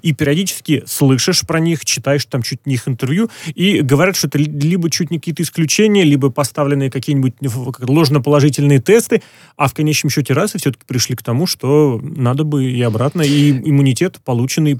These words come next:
при, э, болезни или при вакцинации, далеко не вечный и далеко не универсальный.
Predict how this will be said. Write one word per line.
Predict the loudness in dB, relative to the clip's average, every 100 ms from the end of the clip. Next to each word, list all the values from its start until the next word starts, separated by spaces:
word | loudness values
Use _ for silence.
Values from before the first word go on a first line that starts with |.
| -4
при, | -4 0 2 0
э, | -4 0 0
болезни | 2 2 2 2 0
или | 0 0 0 0
при | -2 -2 -2
вакцинации, | -4 -6 -4 -4 -2 -4
далеко | -2 -4 -2
не | -2
вечный | -2 -2 -4
и |
далеко | -2 -4 -4
не | -2
универсальный. | 0 0 -2 -4 -4 -6